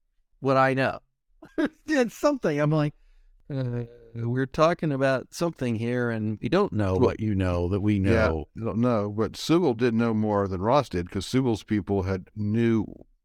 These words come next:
Speaker 2: what, knew that that missing piece was an escape pod.
Speaker 1: Yep, they did. Well, fair enough. They were there doing the analysis, and, and, you know,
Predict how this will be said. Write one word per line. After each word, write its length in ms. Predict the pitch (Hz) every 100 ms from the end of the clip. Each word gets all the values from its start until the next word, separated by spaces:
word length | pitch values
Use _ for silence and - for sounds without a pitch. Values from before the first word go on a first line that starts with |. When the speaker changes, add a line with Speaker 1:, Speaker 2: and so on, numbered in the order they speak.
| -
Speaker 2:
what, 300 | 95 107 - -
knew 520 | 92 95 113 113 98
that 240 | 101 -
that 160 | - 95
missing 380 | 107 - 95 87
piece 300 | 113 107 -
was 160 | 90
an 180 | - 90
escape 360 | 76 - 113 -
pod. 240 | - 65 _ _ _ _ _
Speaker 1:
Yep, 240 | - 107 - _ _ _ _
they 120 | 113 110
did. 320 | 160 - 139 _ _ -
Well, 160 | - 220
fair 260 | - 196
enough. 320 | 196 220 175 -
They 140 | 180
were 120 | 180
there 180 | 165 165
doing 260 | 156 165 160
the 80 |
analysis, 640 | 147 151 180 127 - 147 -
and, 220 | 131 139
and, 300 | 139 135 147
you 80 | 170
know, 200 | 101 92